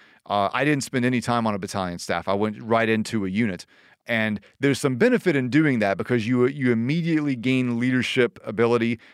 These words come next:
Uh, you immediately get to, to build some confidence in your ability to work with troops and, and go straight after a tactical mission set. But I've also seen advantages where we send lieutenants sometimes into a staff position first.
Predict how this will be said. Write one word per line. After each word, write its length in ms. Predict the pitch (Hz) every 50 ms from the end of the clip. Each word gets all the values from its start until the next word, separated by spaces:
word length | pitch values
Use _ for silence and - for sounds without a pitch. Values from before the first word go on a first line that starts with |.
| - _
Uh, 240 | - 104 101 95 98 101
you 220 | 110 117 117 117
immediately 420 | 110 117 127 135 139 139 127 127
get 140 | 113 131 -
to, 320 | - 120 117 113 110 110 107
to 140 | - 110
build 180 | 95 127 135 127
some 140 | - 113 110
confidence 480 | - 131 135 123 - 131 127 123 -
in 80 | 120 110
your 100 | 107 110
ability 380 | 104 98 117 117 117 110 113 -
to 100 | - 104
work 260 | 98 120 131 - -
with 120 | 123 101
troops 400 | - - 131 127 127 113 - -
and, 180 | 113 101 101 95
and 260 | 104 101 95 92 92
go 240 | 107 123 123 120 113
straight 240 | - - 123 117 117
after 200 | 117 110 - 104
a 60 | 98
tactical 400 | - 113 113 - 120 104 104 101
mission 260 | 107 107 - 110 104
set. 260 | - - 113 107 - - - - - - - - -
But 100 | 147 156
I've 80 | 151 151
also 240 | 180 190 - 190 160
seen 220 | - - 170 151
advantages 640 | 135 120 107 123 123 127 131 123 107 120 117 95
where 160 | 104 120 120 113
we 100 | 113 110
send 220 | - 131 120 117
lieutenants 440 | 117 107 - - 120 117 113 113 -
sometimes 440 | - 123 113 - 107 107 107 98 110
into 160 | 107 104 104
a 40 | 95
staff 280 | - 131 127 120 -
position 360 | - 104 92 110 - - 90
first. 600 | 85 - - _ - - 131 113 92 82 - -